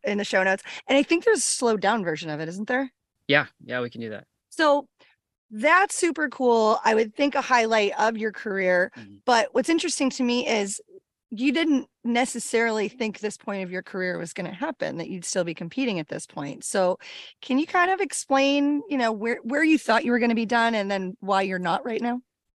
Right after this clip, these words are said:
Speaker 2: Yeah. Uh... I think I've quit gymnastics three times, but it was probably a total of, like, a week, to be honest. I graduated two thousand fifteen. I thought I was gonna be done, but I was coaching,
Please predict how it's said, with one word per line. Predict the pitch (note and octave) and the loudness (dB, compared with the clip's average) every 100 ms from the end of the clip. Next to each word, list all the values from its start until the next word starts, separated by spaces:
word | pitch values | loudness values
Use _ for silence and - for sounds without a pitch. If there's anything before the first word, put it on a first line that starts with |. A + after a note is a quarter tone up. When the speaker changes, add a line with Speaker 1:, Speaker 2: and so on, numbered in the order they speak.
| - | -14
Speaker 2:
Yeah. | A#3+ C#4 B3 - | -8 -6 -6 -8
Uh... | G#2+ A#2 B2 B2 A#2 - _ _ _ - | -14 -6 -2 0 0 -6 _ _ _ -16
I | C3+ | -8
think | F3+ G#3 | -6 -4
I've | F3+ | -4
quit | - - B2+ | -8 -6 -6
gymnastics | - D3 D#3 D#3 D#3+ - - | -4 -2 -2 -2 -4 -6 -10
three | - A#2 C3+ | -10 -4 -4
times, | B2+ A#2+ A2 F#2 - - | -4 -4 -4 -4 -8 -6
but | A2+ | -2
it | A#2 | -2
was | A2 | -4
probably | D3 C#3+ D3 | -2 0 0
a | C#3 | -2
total | - B2 B2 A#2+ | -2 -4 -2 -4
of, | G#2+ | -4
like, | A2 G2+ - - _ _ _ _ _ _ - | -6 -6 -8 -20 _ _ _ _ _ _ -6
a | A#2 | -6
week, | G2+ E2 - - | -4 -8 -12 -16
to | A2 | -10
be | G#2 | -4
honest. | G2+ G2+ G#2 - - _ _ _ - | -2 -2 -4 -6 -10 _ _ _ -8
I | A2+ | 0
graduated | C#3 C#3 C#3+ D3 C#3+ C#3+ C3+ G#2+ _ _ _ | 0 2 2 2 2 2 0 -6 _ _ _
two | - D3+ | -2 2
thousand | D3+ C#3 C3+ | 2 2 0
fifteen. | C3 A#2 C#3 C3+ C3 A#2+ | -4 -4 0 0 0 0
I | |
thought | A#2+ B2+ | 0 0
I | |
was | B2 A#2+ | 0 -2
gonna | A#2+ | -4
be | A#2 | -4
done, | A2 A2+ A2+ A2+ A2+ | -2 -2 -2 -6 -8
but | A2 | -6
I | |
was | A2 | -6
coaching, | - C#3 C#3+ C#3+ C#3+ | -2 -2 0 0 -2